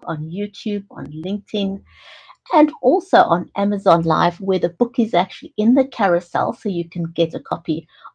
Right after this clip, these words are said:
of the book, um, then welcome. This live stream is made possible by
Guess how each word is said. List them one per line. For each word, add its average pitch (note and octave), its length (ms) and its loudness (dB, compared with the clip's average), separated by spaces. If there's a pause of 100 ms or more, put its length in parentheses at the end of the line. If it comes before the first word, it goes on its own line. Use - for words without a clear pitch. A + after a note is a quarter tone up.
of C#3+ 220 -4
the F3 80 -6
book, - 320 0 (500)
um, E3+ 460 0
then F3 300 0
welcome. D#3 520 -4 (480)
This A3+ 160 -8
live A3 240 4
stream A#3 200 2
is A3+ 100 -6
made G3 240 0
possible A#3+ 460 0
by F3+ 500 2